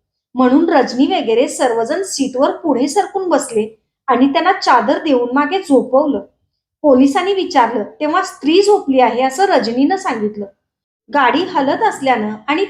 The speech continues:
थंडी वाढल्यानं त्या मदतनीसानं चादर तोंडावर ओढली व त्याचे पुरुषी पाय त्या पोलिसाला दिसले. त्यानं खाडकन त्याला उठवलं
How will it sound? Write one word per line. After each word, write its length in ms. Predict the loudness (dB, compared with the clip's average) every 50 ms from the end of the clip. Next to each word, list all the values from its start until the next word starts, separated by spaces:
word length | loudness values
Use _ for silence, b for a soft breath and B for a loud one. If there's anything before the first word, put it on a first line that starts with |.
| 0
थंडी 320 | 0 0 0 2 0 0 2
वाढल्यानं 480 | 2 0 0 2 2 0 2 2 0
त्या 180 | -2 -2 -4 -2 0
मदतनीसानं 800 | 0 2 2 2 0 0 -2 -6 -4 -4 -4 -2 -2 -2 -2 -2
चादर 360 | 0 0 0 2 2 0 -2
तोंडावर 580 | 0 -2 2 2 2 4 4 4 4 4 4 2
ओढली 420 | 2 0 0 -2 -2 -4 -4 -8 -14 _ _ _ _ _ _
व 60 | 0
त्याचे 300 | 2 4 2 2 2 -2
पुरुषी 500 | -2 -2 -2 0 0 0 -2 -2 0 -2
पाय 220 | 0 2 2 2 2
त्या 160 | 0 -2 -4
पोलिसाला 600 | -4 0 0 0 0 -2 -4 -2 -2 0 0 0
दिसले. 380 | 0 -2 -4 -6 -10 -12 -16 -16 _ _ _ _ _ _ _ _ _ _
त्यानं 180 | 0 2 2 2 0 -2
खाडकन 500 | 0 2 2 2 2 0 0 -4 -2 0
त्याला 200 | 0 2 2 2
उठवलं 640 | 2 2 -2 -2 -2 -2 0 0 0 -2 -2 -4